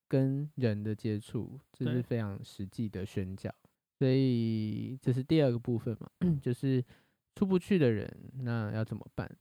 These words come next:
Speaker 1: 那第三个部分就是我们这种管理单位，
Speaker 2: 对。
Speaker 1: 身为宣教部，身为宣教部，我们该怎么样继续我们的工作呢？因为我们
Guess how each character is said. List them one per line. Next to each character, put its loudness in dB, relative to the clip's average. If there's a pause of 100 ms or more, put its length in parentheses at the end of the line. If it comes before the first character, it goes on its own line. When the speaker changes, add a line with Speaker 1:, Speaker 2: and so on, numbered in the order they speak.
Speaker 1:
那 2 (200)
第 4
三 4
个 6
部 4
分 6
就 4
是 8
我 6
们 0
这 0
种 2
管 4
理 0
单 -2
位， 0
Speaker 2:
对。 -10 (100)
Speaker 1:
身 2
为 4
宣 0
教 2 (520)
部， 4 (480)
身 4
为 6
宣 0
教 4
部， 2
我 0
们 -6
该 0 (240)
怎 2
么 4
样 4
继 4
续 6
我 6
们 -2
的 2
工 4
作 6
呢？ 4
因 2
为 4
我 4
们 2